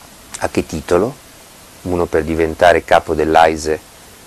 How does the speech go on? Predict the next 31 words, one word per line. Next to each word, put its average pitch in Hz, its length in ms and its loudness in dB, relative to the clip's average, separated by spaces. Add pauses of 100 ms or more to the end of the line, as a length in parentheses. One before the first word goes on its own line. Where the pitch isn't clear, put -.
(280)
deve 85 240 0
farsi 90 500 2
in 95 160 -8
qualche 92 320 2
modo 92 220 2
accreditare 90 1080 2 (1300)
da 92 120 0
Bisignani? 87 680 -2
Stiamo 98 300 2
parlando 127 460 2
di 104 100 -2
un 92 80 -2
ufficiale 95 480 0
di 85 80 -4
sessantaquattro 92 840 0
anni, 156 280 4
generale 90 460 0
di 82 100 -4
corpo 90 340 -4
d'armata 127 540 2
con 95 180 -2
incarichi 87 460 0
di 82 140 -6
Stato - 280 -2
Maggiore, 117 560 2 (240)
che - 120 2
indossa 117 420 4
la 95 80 4
divisa 95 340 -2
dal 85 160 0
millenovecentosessantotto 92 1500 -2